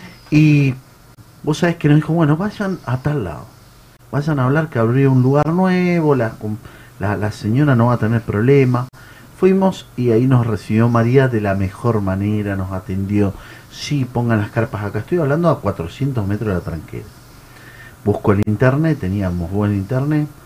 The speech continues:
Acá montamos el centro de operaciones. <laughs> Eh, bajo, digamos, habíamos ido con la productora, ya habíamos ido un poco más organizados. Y,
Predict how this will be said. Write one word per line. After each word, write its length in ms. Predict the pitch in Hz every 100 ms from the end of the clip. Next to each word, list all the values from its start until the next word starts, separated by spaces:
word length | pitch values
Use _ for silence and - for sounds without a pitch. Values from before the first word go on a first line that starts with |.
| - - -
Acá 380 | 90 98 104 127 -
montamos 580 | 92 87 98 123 127
el 80 | 82
centro 340 | - 98 95 87
de 60 |
operaciones. 840 | 80 87 92 - 120 160 131 143 131
<laughs> 40 | - - - -
Eh, 300 | 104 104 92 87 80 - - -
bajo, 840 | 98 123 113 - 120 117 110 101
digamos, 400 | 104 107 107 95 95 -
habíamos 400 | 92 104 101 92
ido 160 | 98 98
con 140 | 98
la 160 | 95 98
productora, 440 | 143 160 208 247
ya 120 | 202 233
habíamos 380 | 254 247 220
ido 120 | 196 220
un 100 | 190
poco 260 | 220 220
más 380 | 180 165 175 127 - _ _ - _ -
organizados. 720 | 107 104 101 98 - 80 - - - - - - - - - -
Y, 260 | 220 269